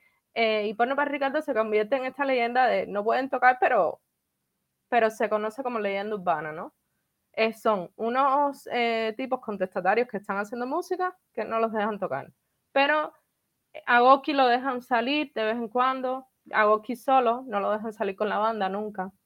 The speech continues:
eh, eh, a partir del dos mil trece, que fue cuando... Pero no, Gorky había salido antes, Gorky había sido invitado a Dinamarca en los dos mil, a principios de los dos mil.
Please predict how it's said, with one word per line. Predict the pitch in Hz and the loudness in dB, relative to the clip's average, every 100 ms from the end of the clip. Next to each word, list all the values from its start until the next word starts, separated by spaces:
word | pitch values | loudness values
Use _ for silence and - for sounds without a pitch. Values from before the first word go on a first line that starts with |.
| _ - | _ -10
eh, | 196 175 170 165 _ - | -6 -4 -4 -8 _ -6
eh, | 185 | -2
a | 170 | 0
partir | 175 175 185 | -2 -4 -4
del | 214 | -2
dos | 208 | -2
mil | 202 202 | -4 -4
trece, | 214 - 170 | -6 -4 -6
que | 151 | -6
fue | - | -6
cuando... | 196 185 165 160 - _ _ - | -6 -4 -4 -6 -10 _ _ -2
Pero | 233 240 | 2 4
no, | 254 220 | 4 4
Gorky | 233 240 294 | 2 2 2
había | 269 269 | 2 2
salido | 277 247 247 240 | 0 -2 0 0
antes, | 240 247 233 202 | 0 -2 -4 -2
Gorky | 202 202 233 | -2 -4 -2
había | 214 220 214 | -2 -2 -4
sido | 226 220 | -6 -6
invitado | 208 190 196 208 | -4 0 0 0
a | |
Dinamarca | 196 190 202 226 214 196 208 _ _ _ | -2 -4 0 -2 -2 -10 -12 _ _ _
en | 196 190 | -6 -6
los | 185 | -4
dos | 185 180 | -8 -4
mil, | 208 220 | -2 0
a | 214 | -2
principios | 190 190 196 208 | -4 -8 -6 -4
de | 202 | -4
los | 202 | -6
dos | 196 | -8
mil. | 220 240 | -8 -10